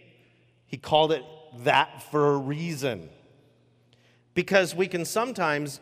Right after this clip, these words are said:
get our thought backwards and think that our place is our identity. Don't we do that? Our place of work, well, my identity is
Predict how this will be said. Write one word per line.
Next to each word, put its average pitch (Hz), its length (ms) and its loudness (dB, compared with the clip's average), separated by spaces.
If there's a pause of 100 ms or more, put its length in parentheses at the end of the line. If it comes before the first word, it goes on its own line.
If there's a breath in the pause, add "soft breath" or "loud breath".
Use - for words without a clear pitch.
(100)
get 170 160 2
our 147 100 0
thought 135 580 -4
backwards 117 600 -2
and 120 180 -10
think 147 260 -8
that 127 120 -8
our 117 100 -4
place 131 520 -8
is 139 240 -6
our 120 120 -4
identity. 98 640 -10 (800)
Don't 151 160 -4
we 165 100 -6
do 139 140 -4
that? 190 300 -4 (560 loud breath)
Our 135 100 0
place 156 320 -2
of 123 180 -8
work, 147 360 0
well, 131 240 0
my 117 240 -4
identity 120 420 -6
is - 160 -12